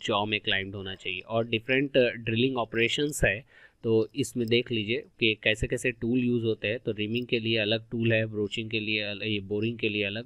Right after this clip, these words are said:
काउंटर बोरिंग के लिए अलग, काउंटर सिंकिंग और टेपिंग के लिए।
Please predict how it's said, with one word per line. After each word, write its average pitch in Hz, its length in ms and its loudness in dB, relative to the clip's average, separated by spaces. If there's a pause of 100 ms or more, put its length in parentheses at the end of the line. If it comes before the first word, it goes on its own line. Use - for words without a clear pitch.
काउंटर 101 300 -10
बोरिंग 104 360 -6
के 104 120 -4
लिए 101 160 -2
अलग, 107 200 -10 (100)
काउंटर 98 300 -12
सिंकिंग 147 460 -12
और 104 300 -12 (480)
टेपिंग 95 280 -2
के - 100 -18
लिए। 101 260 -20